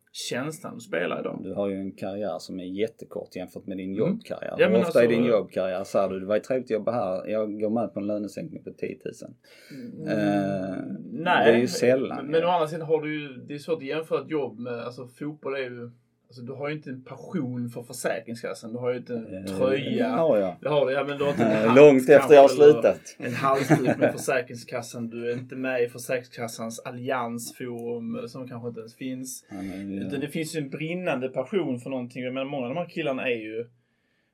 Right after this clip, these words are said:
Speaker 1: både från Landskrona och sådär. Och jag menar, vissa gör ju mer än andra. Vi har ju haft exempelvis Pontus Farnö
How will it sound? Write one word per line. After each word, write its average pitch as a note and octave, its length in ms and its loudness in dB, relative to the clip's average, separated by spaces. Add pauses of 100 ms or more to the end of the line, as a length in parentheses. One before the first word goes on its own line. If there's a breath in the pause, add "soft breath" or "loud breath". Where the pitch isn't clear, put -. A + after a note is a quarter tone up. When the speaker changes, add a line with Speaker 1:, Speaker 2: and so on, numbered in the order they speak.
(280)
Speaker 1:
både B2 480 -6
från A#2+ 140 -10
Landskrona C#3+ 520 -4
och A#2 100 -4
sådär. A2+ 340 -4
Och A#2 60 0
jag A#2+ 80 0
menar, B2 160 -6
vissa C#3+ 220 -8
gör A#2+ 160 2
ju C3 60 0
mer F3 180 -2
än C3+ 100 -2
andra. A2 320 -6
Vi A#2 100 -10
har C#3 160 0
ju C3+ 60 0
haft - 300 -8
exempelvis B2 640 -10
Pontus A#2+ 440 -6
Farnö E3+ 340 -2